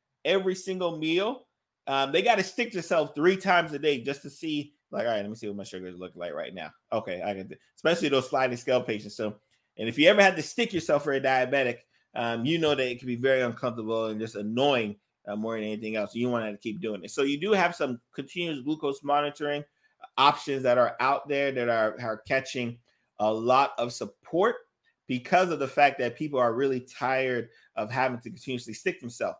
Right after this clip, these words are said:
But more importantly, the reason why they're getting better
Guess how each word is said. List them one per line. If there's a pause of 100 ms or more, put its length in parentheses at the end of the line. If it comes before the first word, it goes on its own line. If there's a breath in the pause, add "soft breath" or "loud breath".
(260 soft breath)
But
more
importantly,
the
reason
why
they're
getting
better